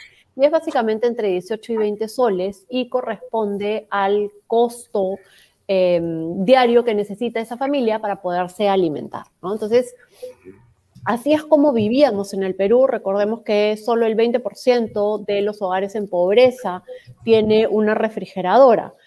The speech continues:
Las familias no están acostumbradas a, eh, hacer compras para la semana. Las familias de los segmentos D y E hacen compras en el día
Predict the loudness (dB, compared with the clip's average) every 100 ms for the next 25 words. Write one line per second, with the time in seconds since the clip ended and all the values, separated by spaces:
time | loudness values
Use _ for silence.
0 | _ -10 -6 -2 0 0 2 2 2 2
1 | 0 -2 -2 -4 -6 -8 -6 -2 2 4
2 | 4 2 -2 -4 -12 -4 -2 0 0 -2
3 | -4 -2 0 -2 -4 -8 -8 -4 -4 0
4 | 0 2 -2 -4 -6 -8 -8 -8 -4 -4
5 | -4 -4 -8 -10 -12 -10 -6 -2 0 2
6 | 2 0 -4 -6 -10 -10 -6 -4 0 0
7 | 4 4 2 -2 _ -20 _ -8 -6 -4
8 | -4 0 0 0 -2 -2 -2 -4 -10 -4
9 | 0 2 2 2 -2